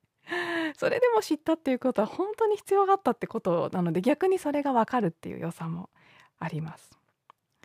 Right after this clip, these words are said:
逆にその自分が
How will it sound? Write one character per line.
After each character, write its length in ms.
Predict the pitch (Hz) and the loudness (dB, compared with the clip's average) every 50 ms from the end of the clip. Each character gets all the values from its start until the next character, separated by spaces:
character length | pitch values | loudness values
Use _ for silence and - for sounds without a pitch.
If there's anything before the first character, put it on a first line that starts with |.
| - _ - - - - - - - - - - - - - - - - - - _ _ _ _ | -20 _ -20 -20 -20 -20 -20 -20 -20 -20 -20 -20 -20 -20 -20 -20 -20 -20 -20 -20 _ _ _ _
逆 280 | - 302 311 - 330 339 | -4 -4 -2 0 0 2
に 280 | 339 349 370 370 - - _ _ _ - | 2 2 2 0 -2 -6 _ _ _ -14
そ 140 | - - 202 | -6 -4 -2
の 220 | 185 175 175 - - | 0 0 0 -2 -2
自 180 | 196 - 196 190 | -4 -4 -4 -2
分 300 | 208 214 220 226 208 202 | 0 0 2 2 2 2
が 280 | 202 202 202 190 - | 4 4 2 2 0